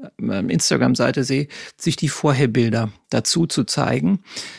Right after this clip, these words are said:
äh, zeigen zu lassen, um dann beurteilen zu können, okay, so ist das Ergebnis am Ende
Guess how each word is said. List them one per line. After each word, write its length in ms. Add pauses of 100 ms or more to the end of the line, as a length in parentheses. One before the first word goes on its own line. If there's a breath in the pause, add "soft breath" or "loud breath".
(260 loud breath)
äh, 380
zeigen 340
zu 140
lassen, 400
um 340
dann 340
beurteilen 540
zu 140
können, 260
okay, 440 (420 loud breath)
so 300
ist 260
das 340 (180)
Ergebnis 760
am 160
Ende 440